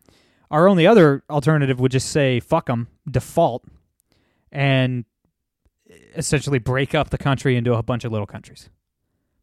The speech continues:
That would be our only option. Inflate your currency, or just default, say,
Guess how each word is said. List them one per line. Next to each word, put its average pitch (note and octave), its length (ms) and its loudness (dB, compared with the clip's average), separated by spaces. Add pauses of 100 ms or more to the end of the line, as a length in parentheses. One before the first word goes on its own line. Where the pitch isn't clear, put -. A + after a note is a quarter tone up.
(120)
That C#3 120 2
would C#3+ 100 2
be B2+ 120 0
our A#2+ 160 0
only G#2+ 200 -6
option. - 340 -18 (720)
Inflate D3 640 -4 (140)
your D3+ 160 -4
currency, C3 540 -4 (960)
or C3 460 0
just - 220 -6
default, C3+ 560 -4 (200)
say, B2 260 -6